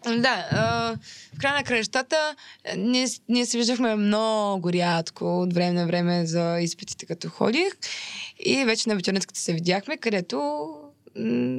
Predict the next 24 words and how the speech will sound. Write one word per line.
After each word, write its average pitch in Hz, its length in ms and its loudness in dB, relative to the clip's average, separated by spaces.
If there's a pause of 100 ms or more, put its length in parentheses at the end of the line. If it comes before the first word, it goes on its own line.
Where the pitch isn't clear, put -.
в - 40 -10
смисъл, - 240 0
хората, 202 640 0 (400)
това, 196 160 0
което 190 260 -4
се - 260 0
радвам 170 260 2
много, 156 280 2
че - 200 -2
всички - 300 -2
са - 120 -6
се 185 120 -6
държали 165 540 2 (200)
нормално, 160 600 2 (540)
че, - 160 2 (840)
а, 170 560 2 (540)
не 185 100 2
са 185 160 2
се 185 120 -2
държали, 170 680 2 (140)
нали, 170 300 0
disrespectful 170 640 0
със 156 200 -2
сигурност. 208 540 -2